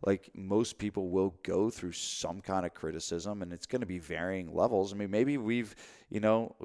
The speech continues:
gotten a l-, you know, getting sued is, like, the <laughs> ultimate criticism, right? It's like,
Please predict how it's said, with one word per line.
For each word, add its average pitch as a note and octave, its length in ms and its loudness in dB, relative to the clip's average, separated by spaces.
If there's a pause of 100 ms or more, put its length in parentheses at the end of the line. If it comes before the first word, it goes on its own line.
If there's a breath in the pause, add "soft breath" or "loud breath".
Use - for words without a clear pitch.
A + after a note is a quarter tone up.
gotten G2 500 4
a - 40 4
l-, F2 260 4 (100)
you G2 80 -6
know, F#2+ 220 -4 (400)
getting A2+ 260 2
sued G#2+ 340 -2
is, F2 120 -8
like, E2+ 100 -6
the F#2+ 160 -2
<laughs> F#2 80 4
ultimate - 380 -6
criticism, F2 580 -2 (160)
right? D#2 180 -2
It's - 160 -8
like, D2+ 160 -6